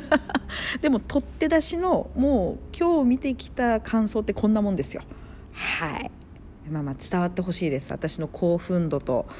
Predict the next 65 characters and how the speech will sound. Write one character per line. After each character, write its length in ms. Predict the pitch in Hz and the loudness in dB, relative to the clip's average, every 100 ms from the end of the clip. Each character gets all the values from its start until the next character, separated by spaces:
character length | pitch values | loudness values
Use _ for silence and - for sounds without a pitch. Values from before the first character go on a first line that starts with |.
| - - | -16 -8
ど 140 | - 165 | -4 0
ん 140 | 170 | 2
だ 120 | 170 | 2
け 140 | 175 180 | 4 4
い 160 | 196 | 6
い 40 | 190 | 6
も 140 | 160 | 4
ん 100 | 147 | 2
見 100 | 156 | 0
た 120 | 156 | -2
か 100 | 151 | -2
っ 40 | 135 | -6
て 200 | - 147 | -4 0
い 100 | 151 | 0
う 80 | 147 | 0
も 120 | 147 | -2
の 360 | 156 156 151 - - - | -2 -2 -4 -8 -12 0
の 200 | 302 269 | 2 2
パ 140 | - | 2
ッ 40 | 294 | 0
シ 200 | - 226 | 2 2
ョ 40 | |
ン 60 | 170 | 2
さ 120 | 175 | 0
え 60 | 143 | -2
伝 200 | - 151 | -2 -4
わ 80 | |
れ 60 | 151 | -2
ば 60 | 131 | -2
い 80 | |
い 20 | 117 | -4
で 80 | |
す、 100 | - - | -6 -6
今 100 | - | -4
日 40 | 78 | -4
は。 80 | - - - 294 - - 220 | -8 -14 2 2 2 -2 -4
<laughs> 760 | - 180 - 180 - - - - | -2 -4 -2 -4 2 2 2 2
は 220 | 160 135 | 2 2
い。 60 | - - - - - | -2 -10 -12 -8 0
え 120 | 233 | 0
っ 60 | |
と、 600 | 233 226 208 196 185 185 | 2 2 4 4 4 2
そ 120 | 220 330 | 0 -2
ん 40 | |
な 60 | 349 | 0
わ 40 | |
け 100 | 185 | 2
で 100 | 131 | 2
で 140 | 95 | 0
す 140 | 131 - | -4 -6
ね、 400 | 78 80 69 - - - | -4 -4 -6 -10 -14 -6
来 380 | 220 311 381 415 | 0 0 2 0
週 420 | 403 - 392 392 | 0 2 4 4
こ 280 | 370 - 392 | 0 -4 -2
そ 380 | 370 370 330 302 | 0 2 0 0
は 320 | 330 349 302 - - - - - - - - - - - | 0 0 -2 -8 -14 -16 -18 -18 -18 -16 -16 -16 -16 -8
収 420 | - - 247 247 | -6 0 2 4
録 280 | 240 226 240 | 2 0 -4
し 120 | - | -4
て 260 | - 233 226 | -2 2 2
い 40 | |
る 140 | 226 226 | 2 4
も 120 | 226 | 4
の 180 | 233 226 | 2 2
が 300 | 302 302 | 2 0